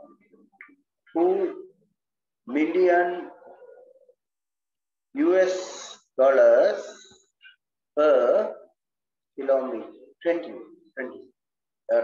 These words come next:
road, an elevated highway can cost twenty million U S dollars per kilometer. Is it twenty? We, uh, just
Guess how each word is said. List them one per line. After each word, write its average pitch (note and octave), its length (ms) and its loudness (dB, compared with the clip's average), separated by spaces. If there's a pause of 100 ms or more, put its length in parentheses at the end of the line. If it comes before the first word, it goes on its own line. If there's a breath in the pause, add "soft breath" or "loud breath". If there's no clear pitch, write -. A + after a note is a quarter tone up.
road, D#3+ 340 0 (440)
an B2+ 240 2
elevated A#3 440 0
highway G#3 420 -2 (140)
can G3+ 160 -6 (120)
cost D3 260 -6 (580)
twenty B3+ 280 -4
million A3+ 340 -6
U F#3+ 120 -4
S F#3 200 -6
dollars C3+ 580 -2 (1300)
per B3 260 -4
kilometer. D#3+ 960 -10 (840)
Is - 100 -20
it G#3 120 -12
twenty? E3 360 -10 (380)
We, C#3+ 100 -12
uh, C#3+ 300 -10 (160)
just D#3+ 300 -14